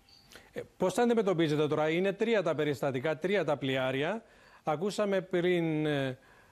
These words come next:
τον ανταποκριτή μας να αναφέρεται σε προσπάθεια το ένα να οδηγηθεί πίσω. Ε, ποια είναι η πρόθεση σε σχέση και με τα τρία;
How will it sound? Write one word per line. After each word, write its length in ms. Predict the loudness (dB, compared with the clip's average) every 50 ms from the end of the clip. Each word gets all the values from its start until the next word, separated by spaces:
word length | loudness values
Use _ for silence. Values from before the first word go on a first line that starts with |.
| _ _
τον 120 | -4 -2 0
ανταποκριτή 540 | 0 0 0 0 0 0 0 0 0 0 2
μας 260 | 2 0 0 0 0
να 120 | 0 0
αναφέρεται 460 | 0 0 0 0 2 2 2 2 0
σε 140 | 0 0 -2
προσπάθεια 1040 | -2 0 0 0 -2 -2 -2 -2 0 0 0 -2 -2 0 0 2 2 2 0 0 -2 -4 -2
το 80 | 0
ένα 260 | 0 2 2 0 0
να 480 | 0 0 0 0 0 -2 -2 -4 -6 -8 -12 -20 -20 -20 -20 -20 -20 -20 -14 -6
οδηγηθεί 680 | 0 0 2 2 2 0 0 -2 -2 0 0 0 2 0
πίσω. 680 | 0 0 0 0 0 0 0 0 0 2 2 0 -2 -6 -12 -20 _ _ _ _ _ -20 -10 -4
Ε, 180 | -2 -2 -2 -4 -4
ποια 220 | -2 0 0 2 2
είναι 160 | 2 2 2
η 80 | 0
πρόθεση 580 | 0 0 0 0 0 0 -2 -4 -6 -6 -6 -8
σε 120 | -6 -6
σχέση 300 | -4 -2 -2 -2 -2 -2
και 140 | -2 -2 -2
με 100 | 0 0
τα 120 | -2 -2 -2
τρία; 440 | -2 -2 -2 0 0 -2 -4 -6